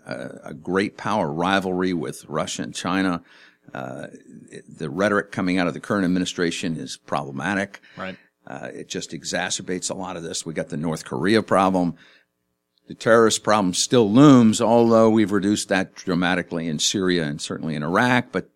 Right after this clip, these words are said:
Speaker 1: but there's still a lot of instability there. So, I mean, there's, to me, there's, there's, in fact, perhaps more conflict.
Speaker 2: Right.
Speaker 1: And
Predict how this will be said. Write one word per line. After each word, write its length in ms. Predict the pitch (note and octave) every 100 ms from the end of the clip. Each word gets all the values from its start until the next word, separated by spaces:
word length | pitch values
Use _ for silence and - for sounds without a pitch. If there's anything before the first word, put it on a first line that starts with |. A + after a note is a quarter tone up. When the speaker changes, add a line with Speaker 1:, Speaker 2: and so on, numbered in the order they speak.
| _
Speaker 1:
but 260 | E2+ - -
there's 200 | F2+ -
still 280 | - F#2 F2
a 40 |
lot 200 | D2 B1
of 120 | D2
instability 640 | E2+ - - G#2+ A2 F#2
there. 300 | E2 F2 - - - - -
So, 160 | C3+
I 140 | B2+ C3+
mean, 180 | C3+
there's, 340 | B2+ A#2 - - - -
to 120 | - A2+
me, 380 | C#3+ D#3 C#3
there's, 300 | A2+ G2+ F2+
there's, 480 | - F#2+ F#2 - - _ _ _ _
in 160 | F2+ F#2
fact, 440 | B2+ A#2 G#2+ -
perhaps 360 | F2+ A2 F#2 -
more 280 | A2+ E3 D#3+
conflict. 720 | A#2 D2 D2 D#2 C#2+ - - -
Speaker 2:
Right. 260 | F#2+ F#2 - _ -
Speaker 1:
And 520 | B2 A#2+ A#2 A2+